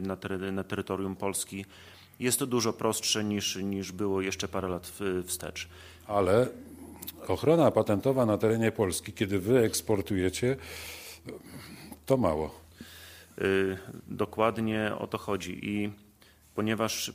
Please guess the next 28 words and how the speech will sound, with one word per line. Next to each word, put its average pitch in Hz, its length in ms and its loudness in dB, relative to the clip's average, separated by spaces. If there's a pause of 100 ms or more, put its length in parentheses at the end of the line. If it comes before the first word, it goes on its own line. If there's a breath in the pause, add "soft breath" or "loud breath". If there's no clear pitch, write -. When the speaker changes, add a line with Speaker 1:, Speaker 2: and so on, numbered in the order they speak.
(120)
Speaker 1:
ponad 104 220 0
dziewięćdziesiąt 104 540 -4
procent 107 420 -6
naszej 101 320 -4
produkcji 101 560 -6
jest - 320 -2
to 92 420 -2
eksport, 101 560 0
w 92 80 -10
związku 101 340 -4
z - 80 -6
tym, 104 240 -2 (920)
y, 98 40 -10
sensu 104 320 -2
stricte 101 440 -4
ochrona 104 380 -2
na 101 100 0
terenie 101 680 -2 (180)
terytorium 98 520 -4
Polski 98 760 -4 (640 soft breath)
niewiele 120 600 2
nam 117 280 0
przynosi 110 720 -4
takich 104 480 -6
wymiernych, 107 840 -2
y, 98 560 -4 (680)
efektów 110 520 -2
biznesowych. 98 720 -6